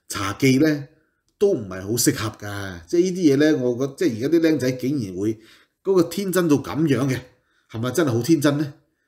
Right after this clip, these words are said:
真係你就算帶佢茶記食飯，你都諗住去同人哋搭台嗰啲啊，都唔啱數嘅，起碼要一間餐廳，兩個坐低，隔離冇人嘅。喂，依個，第一，首先你表現咗尊重人哋先；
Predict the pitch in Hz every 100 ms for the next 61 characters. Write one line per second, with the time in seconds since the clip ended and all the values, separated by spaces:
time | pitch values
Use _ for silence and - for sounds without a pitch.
0 | _ _ _ _ _ - 226 165 147 135
1 | 113 143 127 131 135 101 95 135 120 -
2 | 101 104 143 165 175 143 175 143 107 117
3 | 120 - _ - 139 135 101 107 113 131
4 | 127 - 139 131 131 139 131 120 - -
5 | 156 113 95 131 135 123 120 107 110 107
6 | 95 - - - 135 151 127 120 117 135
7 | 135 135 127 120 123 123 117 107 113 113
8 | 117 110 117 123 123 - - - 92 85
9 | 90 87 98 71 - - - _ _ -
10 | 139 208 247 226 151 143 139 - _ _
11 | _ _ - 156 - - 190 160 156 -
12 | 143 - _ _ 127 151 147 143 185 135
13 | 120 135 165 170 123 95 90 80 101 147